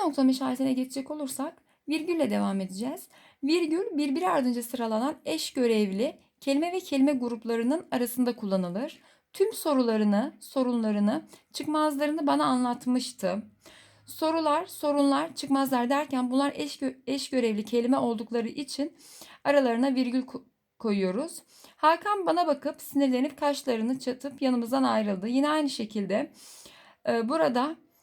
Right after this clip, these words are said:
eş görevli kelime, e, kullandığımız için aralarında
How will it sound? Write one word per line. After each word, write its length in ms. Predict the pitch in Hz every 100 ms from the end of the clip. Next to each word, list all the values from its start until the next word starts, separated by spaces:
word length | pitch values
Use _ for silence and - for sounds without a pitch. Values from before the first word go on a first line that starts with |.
| _ _
eş 280 | - 320 -
görevli 440 | 285 254 208 220
kelime, 560 | 262 247 254 254 - _ _ _ _ -
e, 100 | 113 - _ _ _ - _ _ - - - _
kullandığımız 680 | - 320 311 311 339 349 330
için 400 | 214 - 302 453 _ _ _ _
aralarında 680 | 302 311 262 226 226 277